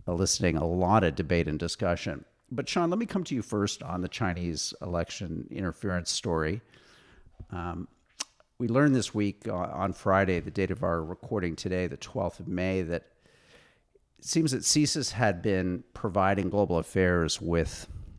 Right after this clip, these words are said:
uh, extensive briefings and information on the spy, which we're now kicking out of the country. I believe this Saturday he's on a plane back to Beijing.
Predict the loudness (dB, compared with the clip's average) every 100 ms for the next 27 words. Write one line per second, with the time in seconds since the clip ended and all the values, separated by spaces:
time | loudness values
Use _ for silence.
0 | _ _ _ _ _ _ _ _ -14 -14
1 | -8 -6 -4 -4 -2 2 4 6 4 4
2 | 4 4 2 0 0 -2 -2 -2 -2 0
3 | 2 0 0 -2 -4 -2 2 4 2 -2
4 | -8 -20 -20 -20 -20 _ -20 -4 0 2
5 | 0 -4 _ _ _ _ _ 0 0 2
6 | 4 6 4 2 -2 -2 0 2 2 2
7 | 10 10 10 4 2 0 0 0 2 0
8 | 0 0 0 0 0 0 0 0 0 -2
9 | -2 0 -2 -2 -2 0 0 0 -2 -2
10 | 0 0 4 6 6 4